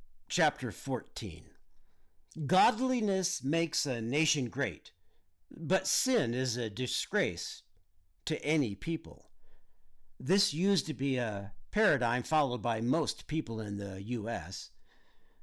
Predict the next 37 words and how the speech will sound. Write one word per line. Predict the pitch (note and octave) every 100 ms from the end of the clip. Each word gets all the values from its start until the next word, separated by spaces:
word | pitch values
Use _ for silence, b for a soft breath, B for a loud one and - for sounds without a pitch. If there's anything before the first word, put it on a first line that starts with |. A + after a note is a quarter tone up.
| -
There | B2 C3+
are | B2 C#3
many | C#3 C3+ B2+
parallels | - G3+ F3+ B2+ A#2 G#2+ G2+
between | G#2 A2+ - B2+ A2+
the | A2
U | A2 B2+ A2+
S | A2 -
Constitution | - G2 F#2+ - - - G3+ - A2
and | G2 G#2
the | G2+
Bible, | F#2+ E2+ D#2+ A#2+ E3 b b b b b b -
and | F3 F3
most | G3 G3+
of | E3 C#3
them | C#3 C#3
are | A2+ A#2+
between | A2 B2+ - B2 A#2+
the | A2
Constitution | - C3 A2 - A#2+ G#3 D#3+ - G#2+ G#2 b b -
and | B2+ B2
the | B2+
Hebrew | D#3+ D#3 A2 A2
Scriptures, | - - A3 - F#2 - - - b b b b -
not | F3+ C#3+ A#2
the | A#2
New | A2 G2+
Testament. | G2+ G2+ - E2+ E2+ B2 - - - - - - - - - - _ - - - -
I'll | E3 G3
do | F#3
a | D3
message | B2 C3 - A2+
on | A2 A2
this | G#2 -
in | A2
the | G2+
future. | - G#2+ F2+ - -